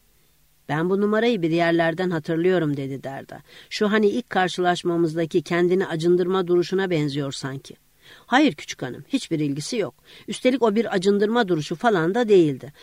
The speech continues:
Her neyse, evet, ne diyorsun?" "Skinhead'likten hippiliğe terfi etmek ister misin?" O an Derda yeniden on bir yaşında bir çocuğa dönüştü ve sadece kendini düşündü. Kendi mutluluğunu.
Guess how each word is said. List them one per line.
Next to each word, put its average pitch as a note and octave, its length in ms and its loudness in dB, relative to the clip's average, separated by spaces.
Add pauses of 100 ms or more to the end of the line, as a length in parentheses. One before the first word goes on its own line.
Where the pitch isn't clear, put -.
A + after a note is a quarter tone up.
(140)
Her D#4+ 200 2
neyse, F#3 320 2
evet, G3 280 -2
ne C4 180 0
diyorsun?" G#3+ 440 0 (600)
"Skinhead'likten F#3+ 920 0
hippiliğe G3+ 460 2
terfi F#3 380 0
etmek F3+ 320 0
ister F4 320 -2
misin?" D3 340 -6 (960)
O - 240 -4
an E3 260 -6 (180)
Derda F3 320 0
yeniden E3+ 460 0
on F#3 260 -2
bir D#3+ 80 0
yaşında D#3+ 400 -2
bir D#3 100 -4
çocuğa D3 480 -4
dönüştü C#3 520 -6 (260)
ve G#3 100 0
sadece G#3 480 -2
kendini E3 500 0
düşündü. - 440 -12 (540)
Kendi A3 300 2
mutluluğunu. C#3 680 -4